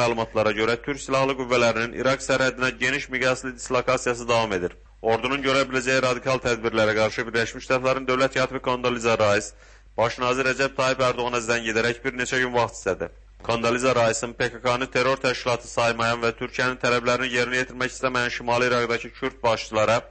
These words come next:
ciddi şəkildə xəbərdarlıq etməsi gözlənilir. Milli Müdafiə naziri Vəcdi Gönlün Pentaqonun başçısı Robert Gates ilə Kiyevdəki görüşündə ona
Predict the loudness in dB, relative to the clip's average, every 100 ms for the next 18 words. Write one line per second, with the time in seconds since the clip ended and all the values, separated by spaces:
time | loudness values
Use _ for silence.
0 | -10 -6 -4 -2 0 0 -2 -2 2 2
1 | 2 0 0 -4 -2 -6 -4 -2 -2 -4
2 | -6 -10 -8 -4 -2 0 2 0 0 0
3 | 0 0 0 2 0 -2 -2 0 -2 -2
4 | -2 0 0 0 2 0 0 0 2 2
5 | 0 0 -2 0 -2 0 -2 0 -2 0
6 | -2 -2 -2 2 2 2